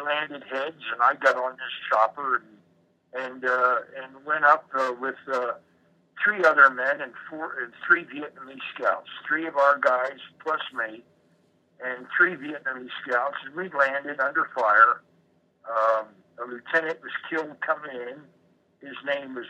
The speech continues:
Warrant Officer Moore from, uh, Colorado,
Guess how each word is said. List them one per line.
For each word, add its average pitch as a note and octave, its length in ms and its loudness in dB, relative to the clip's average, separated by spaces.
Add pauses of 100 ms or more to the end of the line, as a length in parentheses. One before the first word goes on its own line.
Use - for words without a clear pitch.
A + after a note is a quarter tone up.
Warrant C#3+ 340 0
Officer C#3+ 460 0 (100)
Moore B2+ 380 -6 (680)
from, B2 220 2 (140)
uh, G#2 320 -4 (200)
Colorado, C3 680 2